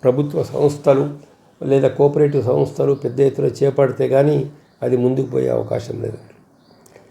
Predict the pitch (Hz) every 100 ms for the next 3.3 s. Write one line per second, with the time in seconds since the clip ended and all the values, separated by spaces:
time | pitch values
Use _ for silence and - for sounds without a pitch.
0 | _ _ - 190 190 - 151 196 196 180
1 | 170 - - 214 208 220 226 262 - _
2 | _ _ - 120 120 143 135 143 160 160
3 | 170 165